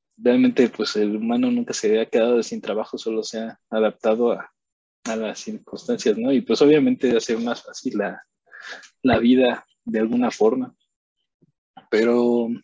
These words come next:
igual, como te decía, pues en la parte creativa es muy complicado que, que realmente lleguen a reemplazar, eh, a, a, a las personas, ¿no? Incluso, no sé, yo me imagino que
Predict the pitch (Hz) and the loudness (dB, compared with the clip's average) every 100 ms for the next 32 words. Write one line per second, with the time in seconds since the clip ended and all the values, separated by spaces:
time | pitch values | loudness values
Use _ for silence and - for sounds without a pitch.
0 | _ - 127 147 151 131 120 135 196 - | _ -2 2 2 2 0 0 -2 -2 -4
1 | 139 135 120 143 151 156 143 123 117 107 | -2 -2 0 0 2 2 2 0 -4 -6
2 | - 131 165 214 _ _ _ - - _ | -2 -4 -2 -6 _ _ _ -20 -20 _
3 | _ _ - 147 151 170 165 139 123 113 | _ _ -12 -4 0 0 0 -4 -4 -4
4 | 131 135 123 - 107 - 110 117 120 120 | -2 -2 -6 -12 -14 -10 -6 -6 -6 -8
5 | 120 113 110 123 120 107 101 95 - - | -8 -6 -6 -6 -6 -6 -8 -6 -8 -4
6 | 117 123 - _ _ _ - 113 98 71 | -4 -4 -6 _ _ _ -10 -8 -8 -10
7 | - _ _ _ _ _ _ - - 92 | -16 _ _ _ _ _ _ -20 -10 -8
8 | 98 - 101 101 98 98 - _ - 104 | -8 -10 -8 -6 -6 -10 -16 _ -8 -6
9 | - - 95 135 135 113 110 170 - _ | -2 -4 -2 -2 0 0 -4 -8 -12 _
10 | - - - - _ - 123 135 131 - | -6 -6 -6 -12 _ -14 -6 0 2 4
11 | 143 131 120 110 107 - _ _ _ _ | 6 6 6 4 0 -10 _ _ _ _
12 | _ _ 120 123 - 131 147 156 139 113 | _ _ -10 -4 0 2 2 2 0 -2
13 | 127 135 120 117 104 98 | -2 -4 -4 -6 -6 -8